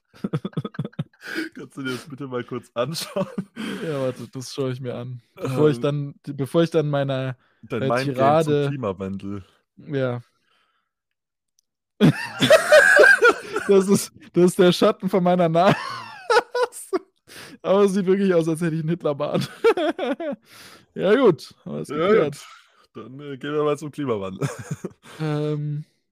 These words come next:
Speaker 1: ja gut, zum Klimawandel. Und zwar,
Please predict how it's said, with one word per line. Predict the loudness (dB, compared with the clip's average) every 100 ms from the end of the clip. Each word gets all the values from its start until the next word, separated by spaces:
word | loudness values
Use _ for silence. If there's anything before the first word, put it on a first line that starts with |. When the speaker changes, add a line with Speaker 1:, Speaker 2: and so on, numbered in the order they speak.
| _ _ _ _ _ _ -12
Speaker 1:
ja | -6 -4
gut, | -4 -6 -10 -20 _ _ -20 -20 -20 -10
zum | -6
Klimawandel. | -4 0 0 0 -4 -10 -16 _ -10 2
Und | 4 4 2 -4
zwar, | -6 -4 -2 -4